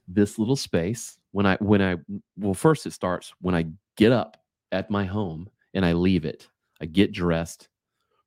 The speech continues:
properly so that I can be around other humans and I get dressed and I go there and I'm sitting here away from all of the other things,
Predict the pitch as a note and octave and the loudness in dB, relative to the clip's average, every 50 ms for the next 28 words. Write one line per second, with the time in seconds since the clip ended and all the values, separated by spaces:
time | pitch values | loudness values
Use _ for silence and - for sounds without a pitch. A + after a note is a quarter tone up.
0 | _ - - - B2+ A2+ A2+ A2+ - G#2 G2+ G2+ G2+ G#2 A2 A2+ _ _ _ _ | _ -10 -2 2 2 2 2 0 -6 -10 -10 -10 -10 -12 -14 -16 _ _ _ _
1 | _ _ _ _ _ _ _ - - F#2 F2+ F2+ F2+ F2 - - F#2 F2 F2+ F2+ | _ _ _ _ _ _ _ -8 -6 -4 -2 -2 -2 -2 -2 -4 -4 -4 -2 -2
2 | E2+ F#2+ F#2+ F#2+ E2+ F#2 F#2+ G#2 F#2+ - - A2 F#2 F2 E2 E2+ F2+ G2 - - | -2 -4 -4 -4 -4 -2 -2 -4 -4 -4 -4 -4 -2 -2 -4 -8 -10 -12 -16 -20
3 | _ _ _ _ _ _ _ _ _ _ _ _ _ _ _ _ _ _ _ _ | _ _ _ _ _ _ _ _ _ _ _ _ _ _ _ _ _ _ _ _
4 | _ _ _ _ _ _ _ _ _ _ - E2 F2 F2+ A#2 A2+ A2+ G#2+ G#2+ G#2 | _ _ _ _ _ _ _ _ _ _ -16 -12 -10 -8 -8 -6 -2 0 2 2
5 | G2+ G2 - - F2+ F2 E2+ E2+ G2+ G2 G#2 G#2 F#2 E2+ D#2+ D#2+ F2 G2 G2+ _ | 2 0 -4 -6 -6 -6 -4 0 0 2 2 0 -2 -4 -6 -8 -10 -12 -14 _
6 | _ _ _ _ _ _ _ _ _ _ - - F2 F2 E2+ D#2+ - - - A#2 | _ _ _ _ _ _ _ _ _ _ -12 -6 -4 -4 -4 -6 -6 -4 0 2
7 | A#2 A2 G2+ F2+ F2+ E2+ D#2+ E2 F#2 G#2 - _ _ _ _ - A2 F#2+ G2 F#2+ | 2 2 2 -2 -4 -6 -6 -6 -8 -10 -12 _ _ _ _ -6 -4 -2 0 0
8 | G#2 G#2+ - A2 F#2 - D#2+ F#2+ G#2+ A2 G#2 G#2+ G2+ G2 G2 G#2+ G2 - - E2+ | -2 -2 -2 -4 -4 0 0 0 2 0 0 -2 -2 -2 -2 -4 -6 -6 -8 -10
9 | D#2+ D#2+ D#2+ F2+ G#2+ - - - | -10 -10 -12 -12 -14 -16 -18 -20